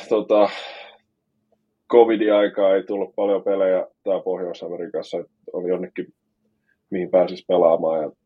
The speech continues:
tavoite oli kyllä sen jälkeen aina tulla, aina tulla takas Pohjois-Amerikkaan pelaamaan. Mut,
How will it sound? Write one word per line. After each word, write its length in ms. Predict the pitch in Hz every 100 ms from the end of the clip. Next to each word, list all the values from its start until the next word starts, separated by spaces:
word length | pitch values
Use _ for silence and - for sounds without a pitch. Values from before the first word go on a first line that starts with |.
| _ _
tavoite 340 | 107 92 87 104
oli 160 | 101
kyllä 160 | 110 104
sen 200 | 101 95
jälkeen 320 | 92 90 92
aina 160 | 87 85
tulla, 300 | 90 85 - _ _ 110
aina 240 | 98 87
tulla 280 | 95 85 82
takas 340 | 85 82 80 -
Pohjois-Amerikkaan 840 | 82 90 95 - - - - 78 -
pelaamaan. 360 | 73 71 64
Mut, 140 | 71